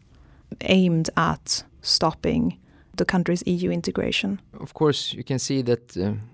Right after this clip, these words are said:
Speaker 2: Russia has not reacted <laughs> positively on, on these developments. Uh, you can say that really the relationship between Russia and Moldova is at an all-time low, you can say now. And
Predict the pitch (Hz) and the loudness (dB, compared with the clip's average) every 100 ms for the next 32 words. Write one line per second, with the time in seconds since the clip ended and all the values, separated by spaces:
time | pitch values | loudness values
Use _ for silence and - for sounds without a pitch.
0 | - - 123 135 - 113 113 - 117 - | -16 0 4 4 4 2 2 0 -2 -4
1 | - - - 120 113 - - 113 - 151 | -20 -20 -4 2 2 0 -4 -4 0 0
2 | - - - - - - 139 123 127 131 | -2 -20 -20 -20 -20 2 4 4 4 4
3 | 117 120 117 123 123 - 110 107 107 110 | 6 4 4 2 2 2 4 4 2 2
4 | 107 - 107 98 101 107 110 101 101 - | 0 0 0 0 -2 -2 2 2 0 0
5 | 110 107 98 101 110 113 113 107 - - | 0 2 4 4 6 6 4 2 0 -2
6 | - - 107 101 113 - _ - 120 113 | -4 -2 0 0 -4 -12 _ -2 2 2
7 | - 101 104 104 104 107 101 90 98 - | 4 2 4 4 4 4 4 0 -2 -6
8 | - 95 98 127 - - 98 - 107 101 | -6 -6 -8 -10 -8 0 0 2 2 2
9 | 104 90 104 - - - 98 80 92 90 | 2 0 -4 -10 -10 -6 -4 -2 -2 -4
10 | 85 95 | -4 -4